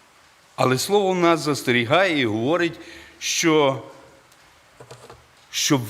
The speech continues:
війти в брамами цими вузькими, треба прикладати зусилля, щоб війти.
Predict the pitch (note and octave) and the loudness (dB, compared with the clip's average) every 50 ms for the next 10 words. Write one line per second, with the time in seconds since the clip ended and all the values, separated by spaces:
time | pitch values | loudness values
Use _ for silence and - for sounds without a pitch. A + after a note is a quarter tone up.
0 | G#2 A2 A2+ C3+ C#3 C#3 B2+ - - F#3+ F#3 F3 C3+ A2+ G2+ G2+ A2 A2 A#2+ A#2+ | -8 -4 -2 -2 -2 -2 -4 -6 -4 0 0 0 0 -2 -6 -4 0 2 4 4
1 | A#2+ A#2 A2+ A2+ A2+ A2 G#2+ G2+ G#2 - - D3+ E3+ G3 G#3+ G3+ E3 - D#2+ C#2+ | 4 2 -2 -4 -2 -2 -4 -4 -6 -8 -8 -6 -4 -4 -2 -2 -2 -4 -4 -10
2 | - - - - - - _ - - - _ _ _ _ _ _ _ _ _ _ | -16 -20 -20 -20 -20 -20 _ -20 -20 -20 _ _ _ _ _ _ _ _ _ _
3 | _ _ _ - _ _ _ G#2+ C3+ D3 C3+ - - - G#2 F2+ E2 D2+ - - | _ _ _ -20 _ _ _ -4 -2 0 0 -2 -2 -6 -6 -6 -6 -10 -10 -14
4 | - - - _ _ _ _ _ _ _ _ _ _ _ _ - _ _ - - | -20 -20 -20 _ _ _ _ _ _ _ _ _ _ _ _ -20 _ _ -16 -6
5 | - B2 B2+ C3 A#2+ A2+ B2 G#2+ - C#3+ C3 - - B2+ A#2 A#2 A#2 B2+ B2 A#2+ | -2 2 2 2 4 4 0 0 2 -2 -2 0 2 0 0 4 4 2 2 2
6 | A2 A2 A#2+ B2 A#2+ - - A#2+ G2 F2+ - - - - - - F#2+ F#2 - _ | 0 -4 -4 -4 -4 -2 -2 -2 -4 -4 -6 -12 -16 -18 -18 -20 -20 -20 -20 _
7 | _ _ _ _ _ _ _ _ _ _ _ _ _ _ _ _ _ _ - - | _ _ _ _ _ _ _ _ _ _ _ _ _ _ _ _ _ _ -12 -8
8 | - - A#2 F#2 D#2+ D#2+ F#2 F#2 F2 - - - - - - | -4 -4 -4 -4 -4 -6 -6 -6 -6 -6 -10 -12 -12 -12 -12